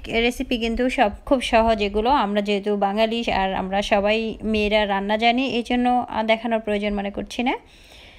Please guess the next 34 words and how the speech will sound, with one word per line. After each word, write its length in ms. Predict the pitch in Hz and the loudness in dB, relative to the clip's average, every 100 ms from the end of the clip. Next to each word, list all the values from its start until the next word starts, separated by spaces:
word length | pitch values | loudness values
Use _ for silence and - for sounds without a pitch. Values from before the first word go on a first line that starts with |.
| - - - - - | -20 -20 -20 -18 -2
তো 220 | 254 233 | 2 2
আমার, 500 | - 226 220 220 220 | 0 0 2 4 2
আহ, 300 | - 214 208 | 2 0 2
মাংসটাও 720 | 220 233 254 233 220 220 214 - 226 | 0 0 -2 2 4 4 2 -2 0
হয়ে 180 | 247 226 | 2 2
গেছে 240 | 214 214 | -2 -2
কষানো, 500 | 202 202 226 220 339 - - | -2 0 0 -2 -4 -6 -6
আর 260 | - 214 214 - | 0 2 0 0
আমি 220 | 214 220 | 0 0
এখানে 260 | 208 226 226 | -2 -2 0
আলু 260 | 208 208 | 0 -2
দিয়ে 200 | 208 214 | -2 -2
নেব 340 | 190 190 220 330 | -2 -2 -2 -2
পরে, 340 | 208 196 185 392 - - - - | 0 0 0 -6 -8 -20 -10 0
কারণ 160 | 208 | 0
আমার 180 | 208 196 | 2 0
বাচ্চারা 380 | 196 196 202 202 | 0 -2 -2 -2
আলু 320 | 247 202 208 | -2 -2 -2
খেতে 480 | 208 214 202 190 190 240 - - - - - - | -4 -2 0 0 -4 -12 -20 -20 -20 -20 -20 0
পছন্দ 420 | 220 208 226 202 | 0 2 0 0
করে, 240 | 190 196 233 | 0 -2 -2
দুই 180 | 202 196 | -2 -2
বাচ্চাই 440 | 190 - 202 233 | -4 -2 -2 -2
একটু 180 | 214 196 | -6 -6
করে 180 | 196 190 | -4 -2
আলু 200 | 190 196 | -4 -4
খায়। 240 | 208 311 - - - - - | -4 -4 -8 -20 -20 -18 2
আর 80 | 247 | 4
এখন 220 | 240 262 | 4 4
পাশাপাশি 480 | 254 240 254 254 320 | 2 4 0 0 2
আমি, 420 | 277 226 220 226 - | 2 2 0 -2 -6
আহ, 440 | - - - 233 | -12 -12 0 2
বেগুনে 500 | 220 220 240 240 233 | 4 4 2 2 0
একটু 600 | - 208 208 226 214 208 | 0 -4 -2 0 0 -2